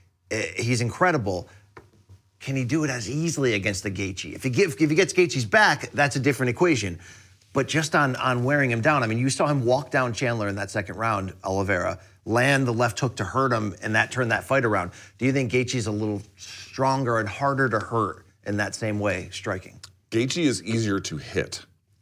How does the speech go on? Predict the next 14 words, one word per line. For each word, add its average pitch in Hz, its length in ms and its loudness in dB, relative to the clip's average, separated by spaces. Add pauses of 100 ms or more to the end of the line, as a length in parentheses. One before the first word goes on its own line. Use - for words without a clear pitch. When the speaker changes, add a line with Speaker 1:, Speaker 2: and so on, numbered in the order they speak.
(100)
Speaker 2:
he 98 120 -2
is 82 120 -4
harder 104 460 0
to - 160 -8
make 80 280 -8
use 85 280 -6
of 64 120 -14
it, - 220 -16 (640)
right? 101 300 2
So 104 500 4
strikes 135 380 2
landed 127 320 2
per 120 120 0
minute, 107 400 0